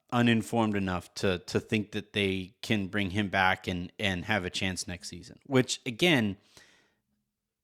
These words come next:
the league this year was wide open. I think the league next year is gonna be just as wide open. Um,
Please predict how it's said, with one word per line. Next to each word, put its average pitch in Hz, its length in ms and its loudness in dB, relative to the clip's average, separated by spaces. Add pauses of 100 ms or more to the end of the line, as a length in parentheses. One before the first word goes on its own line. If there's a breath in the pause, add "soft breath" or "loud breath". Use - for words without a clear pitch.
the 147 120 6
league 156 500 4
this 147 280 2
year 104 200 -2
was 101 220 0
wide 107 320 2
open. 98 320 -4 (120)
I 110 120 -2
think 131 180 -2
the 120 80 -2
league 123 360 4
next 117 340 0
year 92 140 -4
is 92 100 -4
gonna 104 180 -2
be 95 140 -4
just 104 260 -2
as 101 240 0
wide 90 220 0
open. - 280 -6 (840 soft breath)
Um, 92 500 0